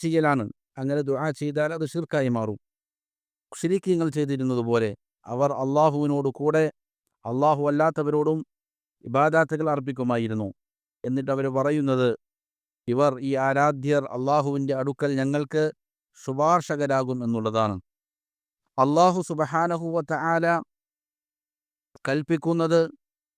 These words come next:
അടിമകൾ അല്ലാഹുവിലേക്ക് തിരിയാൻ വേണ്ടിയിട്ടാണ്. പ്രാർത്ഥനകളിലൂടെ, പാപമോചന പ്രാർത്ഥനകളിലൂടെ,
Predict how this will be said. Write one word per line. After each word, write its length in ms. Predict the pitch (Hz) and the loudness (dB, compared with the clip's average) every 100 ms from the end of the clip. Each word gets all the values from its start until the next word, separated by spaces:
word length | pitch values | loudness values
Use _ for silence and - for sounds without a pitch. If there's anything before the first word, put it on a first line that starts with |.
| _ _ _ _ _ _ | _ _ _ _ _ _
അടിമകൾ 500 | 117 139 160 160 160 165 - _ _ 131 | -2 0 2 2 0 -2 -4 _ _ -4
അല്ലാഹുവിലേക്ക് 680 | 143 160 175 170 170 170 165 156 | 2 4 4 2 -2 -4 -4 -4
തിരിയാൻ 280 | 151 156 151 | -2 -2 0
വേണ്ടിയിട്ടാണ്. 600 | 147 139 135 117 123 113 92 _ _ _ _ _ | 0 -2 -4 0 0 0 -6 _ _ _ _ _
പ്രാർത്ഥനകളിലൂടെ, 960 | 123 139 - 143 135 135 131 131 131 131 - _ _ _ _ - | -2 -2 0 -2 0 -2 0 0 0 -2 -6 _ _ _ _ 2
പാപമോചന 640 | 123 139 143 143 139 139 131 | 2 2 0 0 0 -2 -2
പ്രാർത്ഥനകളിലൂടെ, 840 | 139 143 - 139 135 135 135 135 | -2 -2 -2 -4 -2 0 0 0